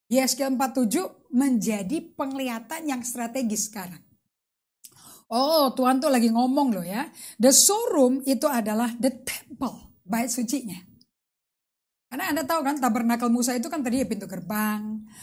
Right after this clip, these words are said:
tempat korban bakaran, betul kan? Kemudian ada tempat mes-, tempat menyuci, eh, menyuci, tempat pembasuhan air yang tempatnya itu seperti cermin wanita,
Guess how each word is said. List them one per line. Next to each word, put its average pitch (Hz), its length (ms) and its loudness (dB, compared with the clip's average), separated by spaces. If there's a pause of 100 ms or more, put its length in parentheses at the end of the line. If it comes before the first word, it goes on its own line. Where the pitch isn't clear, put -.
(180)
tempat 220 320 -8
korban 208 400 -2
bakaran, 202 1120 -4
betul 226 160 -6
kan? 302 320 -2 (240)
Kemudian 226 480 -2
ada 226 400 -6 (480)
tempat 220 320 -8
mes-, 220 320 -4 (240)
tempat 233 400 -6
menyuci, 233 800 -2
eh, 214 160 -8
menyuci, 226 640 -2 (240)
tempat 220 320 -8
pembasuhan 233 880 -2
air 226 240 -4
yang 220 320 -8 (240)
tempatnya 226 480 -4
itu 226 320 -4
seperti 240 560 -6
cermin 226 400 -4
wanita, 208 800 -6